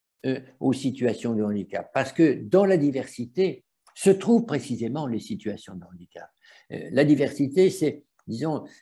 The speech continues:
le, le, le panorama le plus global, hein, qui est important, hein. Euh, et je pense que nous avons affaire ici, euh,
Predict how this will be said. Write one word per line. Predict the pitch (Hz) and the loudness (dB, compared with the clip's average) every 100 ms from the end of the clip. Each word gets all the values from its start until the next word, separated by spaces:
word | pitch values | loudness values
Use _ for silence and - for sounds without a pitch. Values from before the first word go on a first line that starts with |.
| - | -4
le, | 117 113 - _ - | -4 -4 -10 _ -10
le, | - | -8
le | - - 135 - - | -6 -6 -4 -2 4
panorama | 151 147 135 151 165 | 4 6 4 4 6
le | 156 139 | 4 4
plus | 143 | 2
global, | 120 135 127 120 92 82 _ | 2 0 2 2 0 -4 _
hein, | 92 - | -20 -16
qui | 90 | -16
est | 87 | -14
important, | 87 - - 85 - - | -18 -20 -20 -20 -20 -20
hein. | 85 - _ _ _ _ | -18 -20 _ _ _ _
Euh, | - 98 87 87 | -2 -2 -2 -6
et | 110 104 | -4 -2
je | 127 | 0
pense | 131 156 143 | 0 0 0
que | 127 123 123 - - | 0 0 -2 -10 -6
nous | 104 | -2
avons | 117 117 | 0 0
affaire | 110 104 113 104 | -2 -2 -4 -2
ici, | 104 - 120 117 - | -4 0 0 0 -4
euh, | 104 | -6